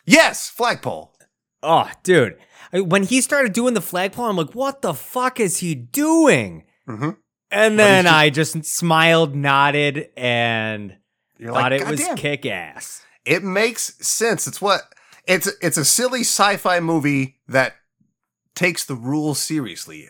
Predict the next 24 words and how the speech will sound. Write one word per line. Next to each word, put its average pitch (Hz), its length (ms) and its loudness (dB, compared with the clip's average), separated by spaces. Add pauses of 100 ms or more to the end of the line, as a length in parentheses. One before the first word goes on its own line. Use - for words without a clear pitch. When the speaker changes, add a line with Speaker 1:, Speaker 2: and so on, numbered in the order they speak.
Speaker 1:
I, 95 80 -6
I - 40 -8
Speaker 2:
Mm-hmm. 92 280 -10
Speaker 1:
appreciate 151 600 -4
it. 143 140 -6 (280)
They're 107 160 -12
dedicated. 139 640 -4
They 104 100 -10
don't 135 240 -2
half-ass 120 580 -4
it. 101 180 -12 (600)
Um, 80 480 -8 (1080)
there 185 140 4
is 330 200 0
one 220 460 -2
character, 220 380 0
too, 208 300 -2 (220)
I 160 100 4
will 170 100 2
say, 180 200 0
as 143 160 -2
a 131 60 -4
kid, 233 380 0 (520)
uh, 120 360 0